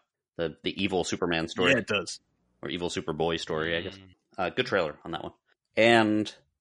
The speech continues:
Speaker 1: uh, we gotta do it. I, I don't like anything that's internet-related challenge, but we do
Speaker 2: <laughs>
Speaker 1: live
Speaker 2: No,
Speaker 1: in
Speaker 2: it's
Speaker 1: Florida.
Speaker 2: good.
Speaker 1: This
Speaker 2: Yeah,
Speaker 1: did go viral
Speaker 2: yeah.
Speaker 1: this past week.
Speaker 2: I'm so excited to tell mine.
Speaker 1: And
Speaker 3: Florida
Speaker 1: I,
Speaker 3: went
Speaker 1: I would
Speaker 3: viral
Speaker 1: like
Speaker 3: this
Speaker 1: to
Speaker 3: past
Speaker 1: go
Speaker 3: week.
Speaker 1: and do the Florida Man Challenge. Rob, are you aware of the Florida Man Challenge?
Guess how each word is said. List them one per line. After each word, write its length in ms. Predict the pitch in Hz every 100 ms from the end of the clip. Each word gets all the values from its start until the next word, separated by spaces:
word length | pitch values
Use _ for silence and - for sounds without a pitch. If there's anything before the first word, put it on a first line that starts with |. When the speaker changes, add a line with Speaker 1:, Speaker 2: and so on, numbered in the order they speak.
| _ -
Speaker 1:
uh, 260 | 92 92 113
we 100 | 135
gotta 160 | 156
do 140 | 104 104
it. 80 |
I, 140 | 101 113
I 80 | 127
don't 140 | 143
like 120 | 107 92
anything 440 | 90 90 95 90
that's 200 | 85 - - -
internet-related 840 | 95 90 90 - 90 90 90 - -
challenge, 680 | - 85 90 90 92 - -
but 240 | 85 82 - - _ _ -
we 280 | 90 107 104
do 260 | 113 110
Speaker 2:
<laughs> 60 | 104
Speaker 1:
live 120 | 101
Speaker 2:
No, 40 | 107
Speaker 1:
in 60 |
Speaker 2:
it's 80 | 95
Speaker 1:
Florida. 320 | 92 80 82
Speaker 2:
good. 40 | - _ _ - -
Speaker 1:
This 180 | 95 95
Speaker 2:
Yeah, 160 | - -
Speaker 1:
did 80 | 107
go 120 | 104
viral 280 | 98 95 92
Speaker 2:
yeah. 40 |
Speaker 1:
this 140 | 90 -
past 280 | 90 82
week. 340 | 82 78 76 - _ _ _ -
Speaker 2:
I'm 140 | 208 180
so 240 | 208 190
excited 400 | 165 175 160 156
to 60 | 156
tell 220 | 180 156
mine. 240 | 151 143 95
Speaker 1:
And 400 | 90 90 87 -
Speaker 3:
Florida 340 | - 170 -
Speaker 1:
I, 160 | 101 110
Speaker 3:
went 120 | -
Speaker 1:
I 120 | 113
would 120 | 120
Speaker 3:
viral 40 | 117
Speaker 1:
like 140 | 120
Speaker 3:
this 40 | -
Speaker 1:
to 40 | 123
Speaker 3:
past 100 | 117
Speaker 1:
go 180 | 110
Speaker 3:
week. 60 | 110
Speaker 1:
and 80 | 107
do 140 | 107
the 140 | 107 101
Florida 280 | - 120 117
Man 160 | 113
Challenge. 300 | 113 98 87
Rob, 200 | 98 92
are 20 | 98
you 120 | 95
aware 140 | 92
of 80 | 87
the 60 | 90
Florida 240 | 98 90
Man 160 | 90 85
Challenge? 320 | 87 82